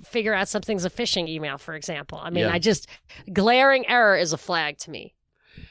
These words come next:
Speaker 2: That's interesting. I noticed in the allegedly fake Antifa account, because there was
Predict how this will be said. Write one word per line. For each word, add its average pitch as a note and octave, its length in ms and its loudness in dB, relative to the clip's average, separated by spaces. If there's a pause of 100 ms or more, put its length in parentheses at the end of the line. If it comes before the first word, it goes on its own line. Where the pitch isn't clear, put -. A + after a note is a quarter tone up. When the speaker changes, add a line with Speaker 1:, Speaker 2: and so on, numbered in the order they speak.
Speaker 2:
That's E3 180 2
interesting. F3+ 400 0
I D3+ 60 4
noticed E3 560 2
in C#3+ 220 2
the B2+ 340 0 (600)
allegedly C#3+ 480 2
fake C#3+ 320 2
Antifa B2+ 560 2
account, A2 340 2
because A2+ 320 0
there A2+ 160 2
was A2 400 -2